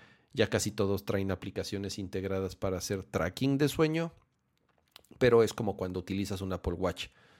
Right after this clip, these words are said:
Se vuelve mucho más precisa esa lectura y se vuelve mucho más acertada. Lo mismo va a ser con esta Pokémon, eh, Go Plus. Obviamente es, es, es un dispositivo que vas a, eh, vas a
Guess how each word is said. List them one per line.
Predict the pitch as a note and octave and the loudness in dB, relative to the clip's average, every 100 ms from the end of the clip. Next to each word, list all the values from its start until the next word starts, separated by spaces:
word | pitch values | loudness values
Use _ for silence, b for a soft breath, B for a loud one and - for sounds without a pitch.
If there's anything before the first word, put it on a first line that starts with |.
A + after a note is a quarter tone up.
| b | b
Se | - G2+ | -2 4
vuelve | G#2+ G#2+ G#2+ G#2+ G2+ | 4 4 6 4 2
mucho | - C3 C3 C3 G2+ | 0 4 4 4 2
más | G2+ G2 | 0 -2
precisa | - G2 - G2+ - F#2 | -2 -4 -2 -4 0 -2
esa | - F#2 G2+ | -2 -6 -4
lectura | F#2+ F2+ - G#2 F#2+ F#2 | -4 -4 -2 0 0 0
y | F#2 | -4
se | - | -6
vuelve | F2+ F#2+ F#2+ F#2+ | -6 -4 -2 -4
mucho | F#2+ G#2 G#2 - F#2+ | -2 -2 -2 -2 -4
más | F#2 - | -4 -6
acertada. | F#2 G2 F#2 - F#2 F2 - b b b b | -8 -8 -8 -6 -4 -4 -10 b b b b
Lo | G2+ G2 | -2 0
mismo | G2+ G2+ G2 | 0 0 0
va | F#2+ | 0
a | |
ser | - G2 - | 0 -2 -2
con | F#2 F#2+ | -6 -6
esta | - - F#2+ F2 - | -6 -4 -2 -4 -4
Pokémon, | F#2+ G2+ F#2+ F#2+ F#2 F#2 - | -4 -4 -4 -4 -6 -8 -10
eh, | F#2+ F#2 G#2+ | -8 -8 -4
Go | F#2+ F#2 | -4 -2
Plus. | C3 D3 C3 - b b b b b _ | 2 2 0 -8 b b b b b _
Obviamente | - G2 F#2 F#2 F2 F#2 F2+ - | -6 -4 -4 -6 -6 -6 -6 -4
es, | F#2 - - | -6 -6 -6
es, | F#2+ - - | -8 -8 -6
es | F#2+ - | -8 -6
un | G2 | -6
dispositivo | F#2+ - G2+ - F#2+ C#3 A#2+ A2 - | -6 -8 -10 -8 -2 0 4 2 0
que | F#2 | -4
vas | G2 - | -4 -2
a, | G2+ F#2+ F2 _ | -4 -4 -8 _
eh, | - F2+ F2 F2 F#2+ b b b b - | -10 -8 -6 -8 -12 b b b b -6
vas | G2+ G2 | -2 -2
a | G2+ F#2 F2 | -2 -2 -4